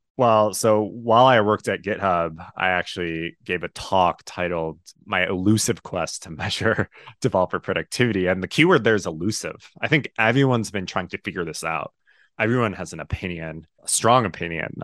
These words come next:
on, you know, what developer productivity is, how it should be measured. There's some really interesting research that has come out recently on this topic. One recent study by my colleague now, Doctor Margaret Ann Story,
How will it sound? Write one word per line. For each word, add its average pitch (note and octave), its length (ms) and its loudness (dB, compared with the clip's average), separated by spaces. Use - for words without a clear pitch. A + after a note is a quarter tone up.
on, E2 460 -4
you - 80 -12
know, G2 60 -14
what G2+ 300 0
developer F#2 360 0
productivity F2 640 -8
is, C#3+ 400 2
how A2+ 340 0
it A2 120 -2
should F2+ 160 -12
be E2 100 -14
measured. G2+ 680 -2
There's C#3+ 200 2
some C3 160 2
really E3 420 4
interesting G#2+ 580 -2
research F#2+ 720 -4
that F2 220 2
has E2 520 -4
come F2+ 220 -8
out E2+ 280 -2
recently G2 680 -4
on F2+ 160 -4
this D#2+ 180 -10
topic. - 560 -12
One C3 260 2
recent C3 340 -2
study F#2+ 380 0
by E2+ 220 0
my F2 160 -4
colleague F2 460 -2
now, E2+ 340 -2
Doctor E2+ 360 -4
Margaret E2+ 280 -6
Ann E2 160 -6
Story, F#2 720 -4